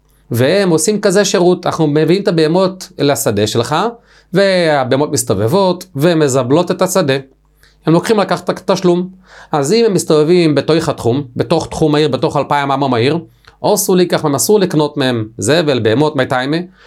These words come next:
משום דמערבא חיוסא דמוסא בדאיו. בהמות של יהודים, ייתכן מהעיר, יתחברו עם הבהמות שלהם, יש כאן בהמות שזה גזל, שייך ליהודים.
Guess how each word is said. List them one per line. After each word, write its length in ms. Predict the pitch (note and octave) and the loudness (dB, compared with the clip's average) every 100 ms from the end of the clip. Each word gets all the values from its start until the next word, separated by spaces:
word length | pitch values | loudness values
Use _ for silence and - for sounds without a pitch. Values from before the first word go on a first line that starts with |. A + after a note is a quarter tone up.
| - | -12
משום 140 | - D#3 | -2 0
דמערבא 560 | C3+ C3 B2+ G3+ F#3+ | 2 0 0 0 0
חיוסא 520 | F3+ D3 D3 F#3 F#3 D#3 | 0 0 0 0 0 0
דמוסא 400 | C#3+ E3 E3+ E3 | 2 0 0 -2
בדאיו. 460 | D#3 C3 B2+ B2+ C3 _ _ _ - - - - _ - | -2 -2 -2 -4 -8 _ _ _ -20 -20 -20 -20 _ -4
בהמות 640 | C#3+ D#3 F3 A3+ A3+ - - | 0 2 2 2 0 -6 -14
של 220 | - D3+ | -2 0
יהודים, 440 | C#3 C#3+ D3 A#3+ G3 | 2 2 2 0 0
ייתכן 440 | - C3 G3+ F#3+ | -2 -2 0 2
מהעיר, 460 | D3+ F#3+ G#3 F#3+ - | 2 2 2 0 -2
יתחברו 460 | D#3+ - E3+ D#3 G#3+ | -2 -2 -4 -2 -2
עם 100 | G#3 | 0
הבהמות 420 | F3+ F3 B2+ A#2 | -2 0 0 -2
שלהם, 320 | C#3 C#3 D3 | -2 0 0
יש 100 | D3 | 0
כאן 200 | - F#3 | 0 0
בהמות 380 | E3+ B2 A2 A#2 | 0 0 -2 -2
שזה 300 | C#3 B2+ C3 | -4 -2 0
גזל, 400 | B2+ G3 G#3+ G3+ | 0 0 0 -2
שייך 320 | - C3 C3 | -2 -2 0
ליהודים. 440 | D#3 D#3+ E3 A#3 | 2 2 2 -2